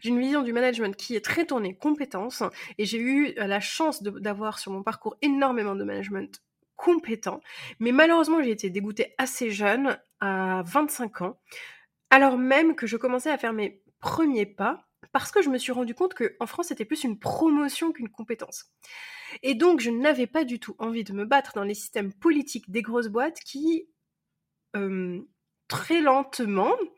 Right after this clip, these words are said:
euh, dissuade énormément de personnes à progresser. Et du coup, pour moi, ralentir, me mettre dans une case, fonder une famille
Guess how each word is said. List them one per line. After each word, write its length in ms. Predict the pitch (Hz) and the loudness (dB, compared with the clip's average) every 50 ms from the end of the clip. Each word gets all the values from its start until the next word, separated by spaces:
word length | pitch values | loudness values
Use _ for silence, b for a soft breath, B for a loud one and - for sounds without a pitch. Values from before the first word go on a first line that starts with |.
| B B B B B B B | B B B B B B B
euh, 100 | 208 202 | -4 -2
dissuade 600 | 196 190 247 294 - - - 302 277 247 233 196 - | -2 -2 -2 -2 -2 -2 0 4 4 4 4 4 4
énormément 540 | 277 302 311 330 320 302 277 277 254 240 | 4 6 6 6 6 4 0 -2 -2 -2
de 80 | 208 214 | -4 -4
personnes 480 | 208 220 202 - - - 254 226 214 - | -6 -6 -8 -6 -4 -2 -2 -2 -2 -2
à 100 | 202 185 | -4 -6
progresser. 720 | - - - - 208 190 196 196 - - - 277 294 392 466 - _ B B B B B B B B | -6 -8 -10 -10 -8 -4 -4 -4 -4 -4 -2 -2 -2 -2 -2 -6 _ B B B B B B B B
Et 80 | 233 | -2
du 120 | 208 262 285 | 0 0 0
coup, 160 | 302 - 403 403 | 2 2 0 2
pour 100 | - 285 | 2 -2
moi, 360 | 269 262 262 262 247 233 - - | 0 0 0 2 2 2 2 2
ralentir, 840 | 220 - - 269 339 349 339 330 311 302 - - - 285 269 247 214 | 0 0 2 4 4 4 4 4 2 0 -2 -6 -4 -2 -2 -2 -2
me 120 | 208 226 | -2 -2
mettre 220 | 262 320 330 - 302 | -2 -2 -2 -2 -2
dans 140 | 269 269 254 | -2 0 0
une 200 | 254 262 254 262 | 0 -2 -2 -2
case, 360 | - 240 208 185 180 180 - | 0 0 0 0 0 -2 -6
fonder 300 | - - - 320 311 320 | -8 -2 0 2 4 4
une 100 | 311 294 | 2 2
famille 560 | 285 - - 294 277 247 247 233 220 208 202 | 0 0 -2 -2 0 0 0 0 -2 -2 -4